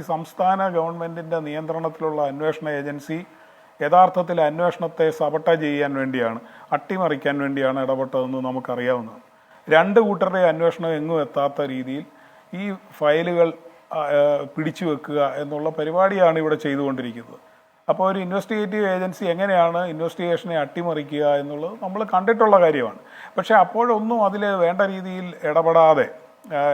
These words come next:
ഒരു എക്സിക്യൂട്ടീവിൻ്റെ ഭാഗത്തിരുന്നു കൊണ്ടുള്ള ഒരു നടപടിയും ചെയ്യാതെ ഇലക്ഷൻ വേദിയിൽ നിന്ന് പറയുന്നതിലെ ആത്മാർത്ഥതയില്ലായ്മയാണ് ഞാൻ പറഞ്ഞത്. അതോടൊപ്പമാണ് വേണു ഇപ്പോൾ ചോദിച്ച മറ്റൊരു കാര്യം, ഇത് രണ്ടായിരത്തി ഇരുപതിൽ ഇ ഡി അന്വേഷണം ആരംഭിച്ച കേസാണ്.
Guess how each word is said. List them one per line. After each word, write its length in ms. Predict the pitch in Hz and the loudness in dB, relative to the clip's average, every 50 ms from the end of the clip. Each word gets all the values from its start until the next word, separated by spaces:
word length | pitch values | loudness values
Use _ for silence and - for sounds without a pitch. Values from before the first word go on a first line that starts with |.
| 143 143 - 147 147 | 0 -2 -4 -4 -2
ഒരു 80 | 147 151 | -2 -2
എക്സിക്യൂട്ടീവിൻ്റെ 720 | 147 - - 185 180 - 208 185 185 202 202 190 185 185 143 165 | -4 -6 -8 -10 -8 -6 -6 -4 -4 -6 -4 -2 -2 -2 0 2
ഭാഗത്തിരുന്നു 560 | 156 160 165 175 165 - 170 160 160 156 160 160 | 2 2 2 0 -2 -4 -6 -8 -8 -6 -6 -6
കൊണ്ടുള്ള 240 | 160 160 160 156 156 151 151 | -6 -4 -4 -2 -2 -2 -2
ഒരു 100 | 160 180 175 | 0 2 2
നടപടിയും 440 | 156 147 160 165 170 165 165 165 151 143 | 4 4 4 4 4 2 2 0 0 -2
ചെയ്യാതെ 380 | 143 139 139 131 127 120 127 - - - - - - - - - 170 | 0 2 4 4 4 4 2 0 -2 -4 -12 -20 -20 -16 -4 2 4
ഇലക്ഷൻ 320 | 185 208 196 - 240 233 208 185 | 4 4 4 4 2 2 2 2
വേദിയിൽ 340 | 175 180 175 190 185 185 180 175 170 | 0 0 0 0 -2 -2 -4 -4 -4
നിന്ന് 160 | 170 170 156 160 | -4 -2 -2 0
പറയുന്നതിലെ 540 | 151 156 156 160 160 156 156 156 156 156 151 139 143 | 0 2 2 0 0 0 0 2 4 4 6 8 6
ആത്മാർത്ഥതയില്ലായ്മയാണ് 1000 | 151 151 170 160 160 160 - 175 165 156 147 147 143 139 139 131 120 117 113 117 113 | 6 8 8 6 6 8 8 8 8 8 8 8 6 6 6 4 0 -2 -2 -2 -4
ഞാൻ 80 | 110 110 104 - | -6 -6 -8 -10
പറഞ്ഞത്. 160 | - - - - _ _ _ - - - - - 156 | -12 -14 -16 -20 _ _ _ -20 -20 -20 -6 -2 2
അതോടൊപ്പമാണ് 720 | 165 202 214 208 202 202 - 240 226 202 180 175 175 185 208 226 - - - | 4 6 8 8 6 6 6 6 6 6 6 6 4 2 -2 -6 -8 -6 -2
വേണു 180 | 160 170 175 180 175 160 | -2 0 0 0 -2 -2
ഇപ്പോൾ 120 | 175 165 - 165 | -2 -4 -2 -2
ചോദിച്ച 280 | 156 160 165 156 - 165 156 139 - - | -4 -4 -4 -2 0 2 2 2 0 -4
മറ്റൊരു 300 | 147 139 139 143 135 135 127 120 | -8 -6 -6 -6 -6 -6 -4 -4
കാര്യം, 240 | 117 117 117 120 - - - - _ _ _ _ _ - 175 | -6 -6 -8 -12 -18 -20 -20 -20 _ _ _ _ _ -10 -4
ഇത് 60 | 180 233 220 196 | 0 2 4 4
രണ്ടായിരത്തി 520 | 170 170 185 196 208 208 208 190 - 214 185 170 160 | 4 6 8 8 8 6 4 0 -4 -6 -6 -6 -6
ഇരുപതിൽ 380 | 156 175 180 175 165 175 175 - - - - 156 156 165 | -4 -2 -2 -2 -2 -2 -4 -8 -10 -14 -12 -10 -8 -6
ഇ 20 | 180 190 190 190 | -4 -4 -4 -4
ഡി 100 | 180 170 - - 156 147 | -6 -6 -4 -2 -2 -2
അന്വേഷണം 480 | 151 160 170 170 165 - - 160 151 139 - - 139 | 0 0 0 0 0 0 -2 -6 -6 -4 -2 2 2
ആരംഭിച്ച 380 | 143 147 151 147 151 139 - 147 131 | 4 2 2 0 -4 -6 -6 -6 -4
കേസാണ്. 380 | 139 131 127 - 127 120 120 | -4 -4 -4 -6 -10 -12 -14